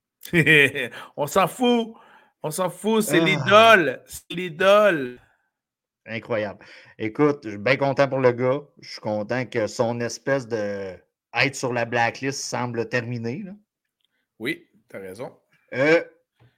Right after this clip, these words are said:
Speaker 2: écoutez, il y a plusieurs choses à voir là-dedans, dont un, c'est que quand le fer est chaud, battez-le.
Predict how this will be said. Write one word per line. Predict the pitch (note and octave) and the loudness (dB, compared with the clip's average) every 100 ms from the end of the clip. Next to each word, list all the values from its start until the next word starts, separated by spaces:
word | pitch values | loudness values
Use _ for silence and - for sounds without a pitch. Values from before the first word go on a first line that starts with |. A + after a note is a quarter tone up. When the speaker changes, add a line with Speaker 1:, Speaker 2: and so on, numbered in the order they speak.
| _ _ _ - | _ _ _ 0
Speaker 2:
écoutez, | E3+ - F3 D#3+ - _ _ - | 0 4 4 4 -8 _ _ -2
il | |
y | C3+ | -2
a | |
plusieurs | C3+ D#3 D3 D#3 D3+ C#3+ | 2 2 6 6 4 0
choses | - C#3+ D3 B2+ | 2 2 2 2
à | A#2+ | 0
voir | A2+ A#2+ | 0 -2
là-dedans, | A2+ G2 G#2 A2 - _ - | -2 -6 -10 -12 -16 _ -20
dont | A#2 C#3 C#3 - - | -4 0 0 -2 -2
un, | B2 C#3+ D#3 _ | 0 0 -6 _
c'est | - - A#2 | -10 -8 -6
que | - A#2 A2 | -2 -4 -2
quand | E3 A3+ | -4 -2
le | D3 | -2
fer | G2 - D#3+ D3+ | -2 -4 -4 -2
est | G#2+ | -4
chaud, | - - C3+ C#3 C#3+ | -6 -8 -8 -8 -8
battez-le. | G2+ B2 B2 F#2+ F#2 | -4 -4 -4 -10 -12